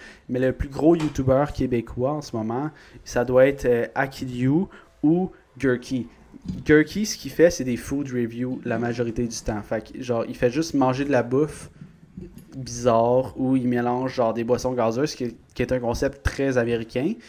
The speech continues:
mais ça marche. Mais si tu compares à un Américain, genre Matt Stoney, qui a des millions de vues,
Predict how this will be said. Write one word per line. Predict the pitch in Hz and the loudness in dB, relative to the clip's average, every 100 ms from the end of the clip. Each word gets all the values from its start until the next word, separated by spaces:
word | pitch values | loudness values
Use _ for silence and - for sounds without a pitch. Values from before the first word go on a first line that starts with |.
| - - 120 | -20 -10 -4
mais | 131 143 - | -2 -4 -10
ça | - - 117 | -6 -2 0
marche. | 120 151 214 240 - - - - - | 0 0 -2 -4 -10 -16 -20 -16 -6
Mais | 127 | -6
si | - 202 | -6 -10
tu | - | -4
compares | 151 131 160 170 - | -2 2 4 4 2
à | 127 | -2
un | 120 123 | 0 0
Américain, | 123 120 143 160 | 0 -2 0 2
genre | 151 117 | 2 2
Matt | 120 131 | 0 -2
Stoney, | - 123 120 143 | -2 -2 2 2
qui | 165 | 2
a | 123 | -2
des | 120 | 0
millions | 123 123 117 | 0 0 0
de | 113 | -2
vues, | 123 196 | -4 -4